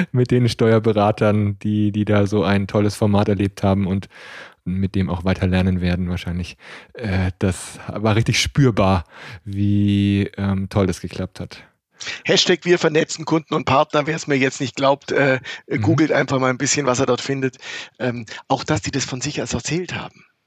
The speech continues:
Speaker 2: Es ist nicht so, dass das gesponserte Links waren, wo jemand gezwungen wurde,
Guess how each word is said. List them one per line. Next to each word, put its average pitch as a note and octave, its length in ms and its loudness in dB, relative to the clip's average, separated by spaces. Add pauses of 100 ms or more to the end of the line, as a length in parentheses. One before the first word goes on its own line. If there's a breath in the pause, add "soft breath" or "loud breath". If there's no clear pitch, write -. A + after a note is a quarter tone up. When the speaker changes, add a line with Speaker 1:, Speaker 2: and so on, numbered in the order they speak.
(460)
Speaker 2:
Es E3 160 -2
ist - 60 -4
nicht C#3+ 180 -2
so, C3 120 -2
dass A#2+ 200 -2
das - 360 -6
gesponserte B2+ 600 -2
Links B2 320 -4
waren, B2+ 280 -2
wo A#2+ 100 -2
jemand B2 440 -4
gezwungen C3+ 460 -6
wurde, B2+ 340 0